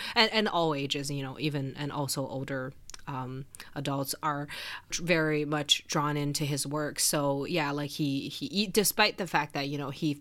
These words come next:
does focus, um, a, a lot of his topic on the experiences of being Black in America, like, he definitely, um, you know, has a huge, hugely diverse audience.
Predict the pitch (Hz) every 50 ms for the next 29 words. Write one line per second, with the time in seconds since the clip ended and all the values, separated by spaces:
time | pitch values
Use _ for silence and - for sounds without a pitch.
0 | - - 151 147 139 - - 208 202 - - 151 139 139 135 - - - - -
1 | - - - - 151 147 143 139 143 139 135 - - - 160 160 151 - 165 160
2 | 156 147 147 143 139 - - 147 139 139 - - - - 151 139 131 - 151 143
3 | 139 - - 143 143 139 139 143 147 143 139 139 - 156 143 139 - - - 147
4 | 143 143 143 139 139 135 - 143 139 135 147 139 139 - 147 139 139 135 131 151
5 | 139 131 131 135 - - - 139 135 135 139 170 208 214 202 185 - 165 151 147
6 | 143 143 143 - - - - - - - - - - - 170 151 143 143 143 143
7 | 139 131 - - - - - 160 - 165 151 143 - 160 147 143 - - 147 143
8 | 139 139 135 139 139 - - - - - - 143 143 139 135 135 139 - - -
9 | 175 156 147 143 127 143 143 139 143 139 - - - 170 147 143 139 - - -
10 | - - - - - 147 135 135 190 170 - 156 151 151 143 151 135 135 139 139
11 | 139 135 135 - - - 139 139 139 120 90 - - 175 185 - - -